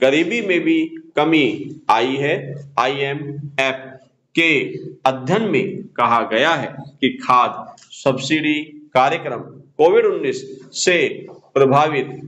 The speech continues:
वित्त वर्ष दो हज़ार बीस इक्कीस को छोड़कर अन्य वर्षों में गरीबी घटाने में सफल रहा है। दुनिया के अर्थ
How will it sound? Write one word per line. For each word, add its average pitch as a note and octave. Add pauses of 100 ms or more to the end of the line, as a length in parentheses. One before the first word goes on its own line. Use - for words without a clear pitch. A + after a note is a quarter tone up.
(180)
वित्त F#3
वर्ष F3 (460)
दो C#3+
हज़ार C#3
बीस D#3 (400)
इक्कीस -
को C3+ (340)
छोड़कर D#3 (420)
अन्य D#3 (180)
वर्षों C3
में C#3+ (400)
गरीबी D3 (320)
घटाने C3+ (480)
में D3 (420)
सफल G#3
रहा C3
है। G#2+ (320)
दुनिया B2
के C#3 (400)
अर्थ C#3